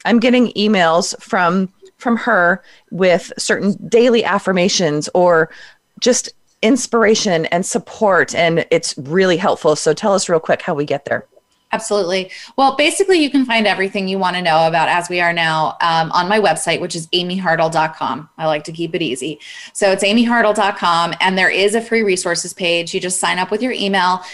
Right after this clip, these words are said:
Speaker 2: and you get instant access to a whole plethora of things, um, both free resources I've created. Uh, I mentioned earlier about how, you know, ways to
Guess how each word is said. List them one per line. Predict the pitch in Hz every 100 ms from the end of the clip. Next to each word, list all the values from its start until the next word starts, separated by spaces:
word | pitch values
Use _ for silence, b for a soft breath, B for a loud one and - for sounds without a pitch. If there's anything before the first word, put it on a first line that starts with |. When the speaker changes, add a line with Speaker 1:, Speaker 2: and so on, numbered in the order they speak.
| B
Speaker 2:
and | 185 185
you |
get | 180 190
instant | 180 190 - -
access | 185 - 190 170 -
to | - 185 175
a | - 180
whole | 208 208 202
plethora | 196 - 165 139
of | 156
things, | 107 85 92 -
um, | 175 160 160 156 B B -
both | 190 185 175 -
free | - 208
resources | 214 208 208 190 185
I've | 156 175 -
created. | 214 214 208 214 214 208 -
Uh, | 170 165 165 - -
I | 131
mentioned | 170 160 165
earlier | 175 180 180
about | 170 160 -
how, | 170
you | 151 170
know, | 156 156 B B -
ways | 185 185 185 185
to | - 190 175 170 170